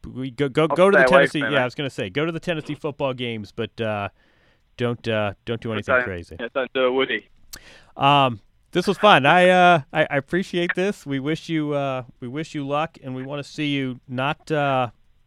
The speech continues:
Speaker 1: not in pre-qualifying and not even in qualifying. We wanna see you in the main draw at Wimbledon this
Speaker 2: Yeah,
Speaker 1: year.
Speaker 2: I would like that very much.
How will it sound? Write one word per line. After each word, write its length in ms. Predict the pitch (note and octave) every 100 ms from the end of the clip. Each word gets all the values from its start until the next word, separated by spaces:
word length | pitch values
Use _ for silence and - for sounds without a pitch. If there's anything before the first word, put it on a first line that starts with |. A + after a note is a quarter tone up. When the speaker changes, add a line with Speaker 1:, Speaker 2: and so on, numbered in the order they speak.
| -
Speaker 1:
not 200 | C3+ E3+
in 120 | F#3
pre-qualifying 1000 | - G3+ - F#3 F3 D#3+ E3 D#3 D#3 D#3
and 120 | C#3+ C3
not 180 | D3+ E3
even 160 | D3
in 100 | C#3
qualifying. 600 | - D3 C#3 B2+ A2 G#2+
We 80 | A#2
wanna 180 | C3 C3+
see 120 | C#3+
you 100 | C3+
in 60 | B2
the 60 |
main 240 | A#2+ B2 A#2
draw 400 | A2+ A#2+ A2 - _ _ _ _ _ _ _ _ -
at 80 | G#2
Wimbledon 340 | A2+ G#2+ F#2+
this 140 | C3 C3
Speaker 2:
Yeah, 120 | C3
Speaker 1:
year. 140 | F2
Speaker 2:
I 120 | B2 B2
would 120 | B2+
like 180 | B2+ A2+
that 140 | A#2
very 220 | B2+ B2
much. 240 | A#2+ G#2